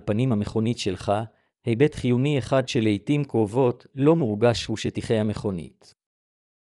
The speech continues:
בעוד שבעלי רכב רבים עלולים להתעלם מהמשמעות של שטיחים לרכב, הם משרתים מטרות רבות מעבר לשיפור האסתטיקה של הרכב שלך.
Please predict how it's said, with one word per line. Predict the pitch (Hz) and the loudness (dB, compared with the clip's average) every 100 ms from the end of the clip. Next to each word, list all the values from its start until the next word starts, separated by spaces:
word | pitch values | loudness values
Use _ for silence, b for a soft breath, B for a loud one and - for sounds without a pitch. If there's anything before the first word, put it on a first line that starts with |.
| _ - | _ -2
בעוד | 110 135 175 | 2 4 2
שבעלי | - 104 98 95 123 | 2 2 2 4 4
רכב | 120 123 120 98 | 4 0 -2 0
רבים | 101 95 143 127 | 0 0 0 0
עלולים | 110 113 135 | 0 2 2
להתעלם | 113 101 101 104 127 120 | 0 -2 -2 2 2 2
מהמשמעות | 107 98 - 107 107 151 | 0 -2 -4 -4 -4 -4
של | - 104 | -4 -4
שטיחים | - 113 151 135 | -6 -6 -2 0
לרכב, | 110 98 95 - 85 - - _ _ _ - | 0 0 -2 -4 -8 -10 -20 _ _ _ -2
הם | 120 | 0
משרתים | 110 - 110 - 156 | 2 2 0 0 0
מטרות | 123 - 110 151 | 0 0 0 2
רבות | 113 104 147 - | 2 2 2 2
מעבר | 113 135 123 139 | -2 0 0 0
לשיפור | 123 - 110 143 127 | 0 -4 -2 2 2
האסתטיקה | - - 139 113 - 120 | 2 -2 -4 -2 0 0
של | - 107 | 0 0
הרכב | 107 117 117 95 | 2 0 -2 -6
שלך. | - 95 - | -4 -6 -6